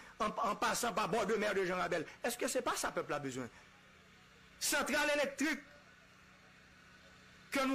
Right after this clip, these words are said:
allons installer dans Saint-Raphaël.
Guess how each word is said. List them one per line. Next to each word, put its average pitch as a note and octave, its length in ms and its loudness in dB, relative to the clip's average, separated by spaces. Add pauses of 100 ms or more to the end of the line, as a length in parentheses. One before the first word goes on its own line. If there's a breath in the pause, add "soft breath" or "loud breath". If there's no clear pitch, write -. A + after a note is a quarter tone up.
allons C4 160 2
installer B3 580 2 (1600)
dans A3+ 140 0
Saint-Raphaël. A#3+ 840 2